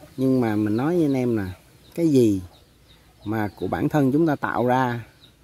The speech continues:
đúng không? Chúng ta muốn nói gì cũng được. Còn những cái mà đi trước đã có sẵn, đừng chế. Anh em hiểu không? Đừng chế, đừng biên soạn lại. Anh hiểu, hiểu ý mình không? Chế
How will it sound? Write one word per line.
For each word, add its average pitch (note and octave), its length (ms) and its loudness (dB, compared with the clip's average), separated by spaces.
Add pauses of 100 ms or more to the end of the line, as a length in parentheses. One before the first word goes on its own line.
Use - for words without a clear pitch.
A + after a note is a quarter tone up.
đúng D3+ 200 0
không? C3 160 2 (760)
Chúng B2+ 120 -8
ta B2+ 220 0
muốn B2+ 220 0
nói C#3+ 240 -2
gì G2 220 -2
cũng B2 160 -4
được. F#2 180 -2 (760)
Còn G2 220 -6
những G#2+ 200 0
cái D#3 280 0
mà C3+ 120 -2
đi B2 220 -2
trước F3+ 240 0
đã A2+ 100 -6
có D3 140 -8
sẵn, A#2 360 -10
đừng G2 300 -2
chế. D#3 320 -2 (800)
Anh A#2 100 -6
em A#2 120 0
hiểu A2 100 0
không? C3 160 0 (1040)
Đừng G2+ 200 0 (120)
chế, C#3+ 300 0 (720)
đừng A2 220 0
biên C3 160 4
soạn F#2 360 -4
lại. E2+ 260 -4 (1300)
Anh B2 100 -2
hiểu, A#2 360 0
hiểu A#2+ 380 0
ý D3+ 180 4
mình C3 180 0
không? A2+ 140 -6 (1120)
Chế B3 460 0